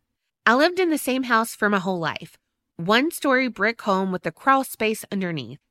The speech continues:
Ever since being little, paranormal seems to be attracted to me. The Native American friend mentioned above told my aunt that I was special and that she could help me with my abilities.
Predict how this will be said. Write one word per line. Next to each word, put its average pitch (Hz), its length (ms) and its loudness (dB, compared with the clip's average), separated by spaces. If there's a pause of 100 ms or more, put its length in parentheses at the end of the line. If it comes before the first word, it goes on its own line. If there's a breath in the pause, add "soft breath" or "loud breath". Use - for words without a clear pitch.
(140)
Ever 285 200 4
since 359 280 -2
being 247 380 0
little, 202 460 0
paranormal 269 680 0
seems 214 360 -6
to - 60 -16
be 202 140 -2
attracted 156 480 -2
to 135 140 -10
me. 117 240 -14 (360)
The 220 80 2
Native 220 360 6
American 240 500 2
friend 190 360 0
mentioned 196 580 -2 (140)
above 202 600 2
told 262 260 4
my 294 120 2
aunt 208 300 -4
that 208 120 0
I 190 120 4
was 180 220 0
special 196 720 0
and 196 140 0
that 185 100 -4
she 240 160 -4
could 233 120 -4
help 196 200 -2
me 196 140 -2
with 190 140 -2
my 170 200 0
abilities. 151 800 -6